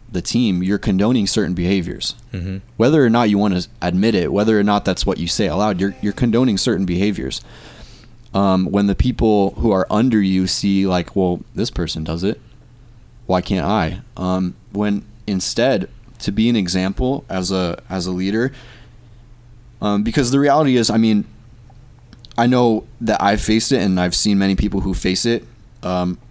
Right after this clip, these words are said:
Speaker 1: I was in worship team before I could say that I was, I had officially given my life to Christ. Um, you know,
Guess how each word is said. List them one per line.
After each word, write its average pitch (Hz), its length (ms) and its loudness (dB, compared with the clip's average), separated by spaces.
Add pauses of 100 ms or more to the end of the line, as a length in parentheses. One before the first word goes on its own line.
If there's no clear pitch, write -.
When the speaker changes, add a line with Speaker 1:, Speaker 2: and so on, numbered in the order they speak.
(360)
Speaker 1:
I 104 180 4
was 110 260 2
in 110 280 2
worship 92 340 -2
team 101 220 2
before 92 320 0
I 90 60 0
could 90 160 -2
say 90 220 0
that 87 220 0
I 87 120 0
was, 87 340 0 (160)
I 90 80 0
had 90 160 0
officially 92 460 0
given 92 240 0
my 85 120 0
life 80 200 -4
to - 80 -8
Christ. - 400 -8 (640)
Um, 90 460 -2 (1000)
you 92 100 -2
know, 87 280 0